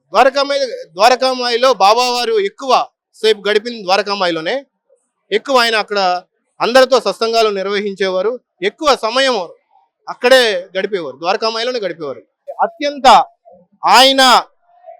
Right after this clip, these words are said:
తల ఊపినదన్నమాట, ఈ యొక్క స్తవన మంజరికే ఊపారు. ఆయనకి ఎన్ని గ్రంథాలు ఎన్ని రాసించినా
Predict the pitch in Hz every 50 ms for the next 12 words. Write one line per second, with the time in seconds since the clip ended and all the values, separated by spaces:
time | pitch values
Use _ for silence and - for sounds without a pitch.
0 | _ _ _ _ _ _ _ _ _ _ _ _ _ _ _ _ - 196 214 254
1 | 269 247 254 277 254 269 269 269 262 240 226 214 185 156 - - _ _ 180 190
2 | 208 208 - 226 214 202 180 - - 208 214 240 254 254 254 254 262 269 269 262
3 | 262 240 233 240 202 220 208 214 247 277 269 - _ _ _ _ _ _ - 165
4 | 208 240 247 208 208 196 233 269 262 208 220 226 247 269 277 277 277 269 254 226
5 | 247 269 262 240 233 247 233 - 247 240 202 226 220 233 269 320 330